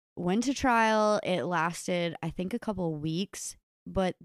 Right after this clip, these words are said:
their lawyers did try to pull the defense of insanity because of both,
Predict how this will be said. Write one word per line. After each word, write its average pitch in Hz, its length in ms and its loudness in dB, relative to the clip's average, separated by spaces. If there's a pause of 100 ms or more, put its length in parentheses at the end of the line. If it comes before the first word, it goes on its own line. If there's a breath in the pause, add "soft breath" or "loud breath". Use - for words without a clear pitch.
(140)
their 269 380 2
lawyers 233 680 2
did 208 300 0
try 196 280 2
to 185 100 0
pull 190 460 0
the 175 180 -2
defense 175 640 -2
of 165 200 -2
insanity 185 840 -2
because 175 580 -2
of 165 520 -6
both, 180 440 0